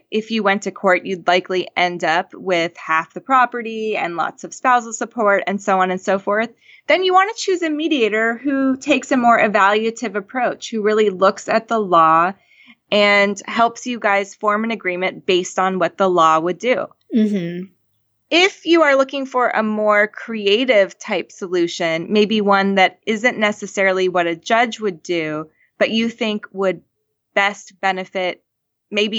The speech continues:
Speaker 1: even the whole reorganization of the family, maybe both of you, then you want to ensure that you use a mediator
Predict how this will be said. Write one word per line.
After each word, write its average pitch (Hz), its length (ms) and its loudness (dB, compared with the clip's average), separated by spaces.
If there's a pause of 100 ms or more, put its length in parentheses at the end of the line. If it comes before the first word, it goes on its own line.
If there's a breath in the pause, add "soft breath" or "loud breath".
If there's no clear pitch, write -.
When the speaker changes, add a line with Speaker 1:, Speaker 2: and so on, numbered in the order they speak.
Speaker 1:
even 196 240 -2
the 190 100 0
whole 180 640 4 (120)
reorganization 196 840 0
of 170 120 -8
the 190 80 -10
family, 208 480 -6
maybe 175 280 -4
both 226 300 2
of 208 100 -2
you, 180 380 0 (460)
then 277 480 4
you 247 340 -4
want 233 280 2
to 247 120 -6
ensure 220 360 2
that 208 180 2
you 226 100 -2
use 214 360 -2
a 220 100 2
mediator 196 880 4